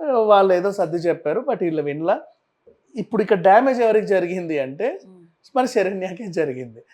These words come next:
Speaker 1: అంటే maybe ఆమె తప్పు కూడా ఉంది, లేదని మనం అనలేము. అంటే ఇద్దరు శుద్ధ పూసలు కాదు. ఇప్పుడు ఈమెకి ఇల్లు ఎక్క-, ఎలాగైతే ఉందో ఆమెకు కూడా ఇల్లు ఉంది. ఈమె నటి కాబట్టి పది మందికి తెలుసు, కొద్ది గొప్ప వాళ్ళు ఉన్న, ఉన్నోళ్ళు కాబట్టి ఆ కాలనీలో ఉంటారు
Speaker 2: అంతే
Speaker 1: కదా.
Speaker 2: కదా.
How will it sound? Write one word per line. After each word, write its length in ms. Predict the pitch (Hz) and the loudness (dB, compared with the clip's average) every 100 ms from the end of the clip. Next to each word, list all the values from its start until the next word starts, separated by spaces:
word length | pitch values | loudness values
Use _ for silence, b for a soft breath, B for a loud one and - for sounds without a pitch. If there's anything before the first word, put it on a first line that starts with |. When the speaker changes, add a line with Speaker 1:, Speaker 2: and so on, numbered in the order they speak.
| b b 311 | b b -4
Speaker 1:
అంటే 160 | 285 | 0
maybe 200 | 311 349 | 4 6
ఆమె 220 | 214 220 | 6 6
తప్పు 240 | 262 247 285 | 4 4 4
కూడా 220 | 277 233 | 4 6
ఉంది, 180 | 214 220 | 4 2
లేదని 340 | 185 202 220 | 4 2 2
మనం 180 | 214 185 | 0 -2
అనలేము. 400 | 139 156 165 131 | -2 -2 -2 -4
అంటే 220 | 131 170 | -2 0
ఇద్దరు 300 | 143 139 202 | 0 2 4
శుద్ధ 200 | 202 175 | 4 0
పూసలు 340 | 190 202 190 170 | -2 -2 -2 -2
కాదు. 180 | 147 | -2
ఇప్పుడు 440 | 135 - _ - 151 | -4 -10 _ -8 -4
ఈమెకి 400 | 143 170 180 190 | 0 0 0 0
ఇల్లు 200 | 180 190 | 2 2
ఎక్క-, 200 | - 180 143 151 | 2 -2 -2 0
ఎలాగైతే 500 | 156 175 185 180 165 | 4 4 4 2 -2
ఉందో 140 | 156 196 | 0 2
ఆమెకు 300 | 165 180 196 | 4 2 0
కూడా 140 | 240 | 0
ఇల్లు 200 | 214 208 | 0 0
ఉంది. 240 | 196 139 - _ _ _ _ - | -2 -4 -10 _ _ _ _ -4
ఈమె 400 | 131 196 262 262 - 175 | 2 4 4 2 -2 -6
నటి 320 | 160 160 247 | 0 0 4
కాబట్టి 340 | 247 233 247 | 4 4 4
పది 160 | - 190 | 4 4
మందికి 320 | 190 190 202 | 2 0 0
తెలుసు, 280 | 175 180 - | 0 -2 -4
కొద్ది 260 | 139 170 240 | -2 2 2
గొప్ప 220 | 254 226 | 2 2
వాళ్ళు 280 | 180 208 247 | 2 2 2
ఉన్న, 200 | 214 233 | 2 2
ఉన్నోళ్ళు 500 | 220 185 208 240 233 | 2 0 2 2 4
కాబట్టి 320 | 226 226 226 | 2 2 2
ఆ 40 | |
కాలనీలో 420 | 196 196 208 214 | 2 0 2 0
ఉంటారు 280 | 214 240 196 | 0 0 0
Speaker 2:
అంతే 140 | 180 247 | 0 -6
Speaker 1:
కదా. 140 | 240 | -10
Speaker 2:
కదా. 180 | 233 | -16